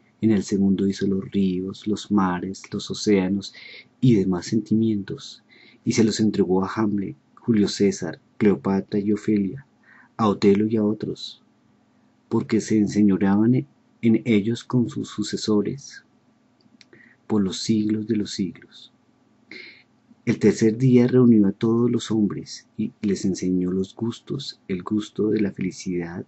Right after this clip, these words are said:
el gusto del amor, el gusto de la desesperación, el gusto de los celos, el gusto de la gloria.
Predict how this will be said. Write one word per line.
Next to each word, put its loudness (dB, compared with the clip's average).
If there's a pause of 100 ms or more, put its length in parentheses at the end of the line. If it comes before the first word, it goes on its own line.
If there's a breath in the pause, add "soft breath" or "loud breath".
(140)
el -4
gusto -4
del -2
amor, -2 (480 loud breath)
el 2
gusto -4 (320 loud breath)
de 2
la 4
desesperación, -2 (320 soft breath)
el 2
gusto -2
de -2
los -6
celos, 0 (120)
el 4
gusto -2
de 4
la -4
gloria. 2